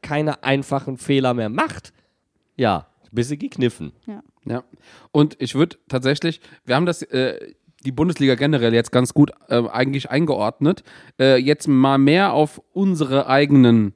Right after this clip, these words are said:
Speaker 3: Statistiken gucken und da jetzt erstmal auf die Defensive, weil das ja eigentlich immer das Prunkstück von Bo war.
Speaker 1: Ja, absolut.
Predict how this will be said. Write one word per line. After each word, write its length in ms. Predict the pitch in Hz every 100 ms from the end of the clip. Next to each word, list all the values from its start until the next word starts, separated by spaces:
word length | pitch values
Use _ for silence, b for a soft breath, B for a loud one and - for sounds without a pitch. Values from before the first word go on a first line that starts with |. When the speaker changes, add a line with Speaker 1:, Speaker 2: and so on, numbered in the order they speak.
| -
Speaker 3:
Statistiken 640 | - 107 117 - 101 107
gucken 340 | - 107 -
und 340 | 113 113 110 - -
da 140 | 120
jetzt 180 | 139 135
erstmal 400 | 135 170 - 143
auf 160 | 131 -
die 160 | 117
Defensive, 800 | 117 139 - 101 95 107 113 139 b b b
weil 400 | 110 117 139 135 _ _
das 200 | 120 113
ja 140 | 117
eigentlich 500 | 98 104 110 123 160
immer 160 | - 101
das 140 | 120
Prunkstück 420 | - - 220 - 131
von 200 | 104 98
Bo 200 | 98 104
war. 280 | 87 - - -
Speaker 1:
Ja, 180 | 80
absolut. 460 | - 80 104 117 98